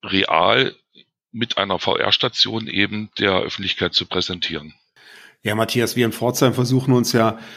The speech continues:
Speaker 2: gerade auch wieder ein bisschen neu zu erfinden. Ähm,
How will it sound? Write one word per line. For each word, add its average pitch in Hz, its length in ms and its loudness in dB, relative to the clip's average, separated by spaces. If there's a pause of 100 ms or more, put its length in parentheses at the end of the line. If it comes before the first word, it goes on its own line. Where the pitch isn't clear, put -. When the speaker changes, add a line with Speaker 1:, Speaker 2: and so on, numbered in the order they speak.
(160)
Speaker 2:
gerade 117 340 2
auch 110 160 0
wieder 117 140 4
ein 113 60 2
bisschen 110 240 0
neu 110 160 4
zu 110 160 -2
erfinden. 139 840 2
Ähm, 123 320 -4